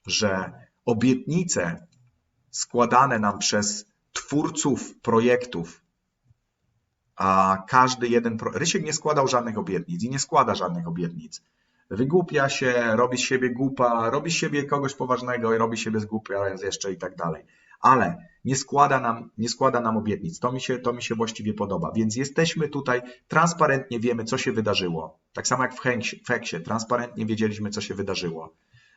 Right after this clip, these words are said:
Pomiędzy nami a naszymi, e, tokenami nie będzie żadnych pośredników.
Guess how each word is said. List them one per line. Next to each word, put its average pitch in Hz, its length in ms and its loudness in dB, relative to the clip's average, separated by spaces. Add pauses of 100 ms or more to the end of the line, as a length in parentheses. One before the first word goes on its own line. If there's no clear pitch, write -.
(100)
Pomiędzy 131 320 0
nami 131 380 2
a 107 80 -4
naszymi, 110 460 -4 (100)
e, 98 120 -2
tokenami 98 540 -4
nie 123 120 4
będzie 127 240 -2
żadnych 110 300 0
pośredników. 107 640 -2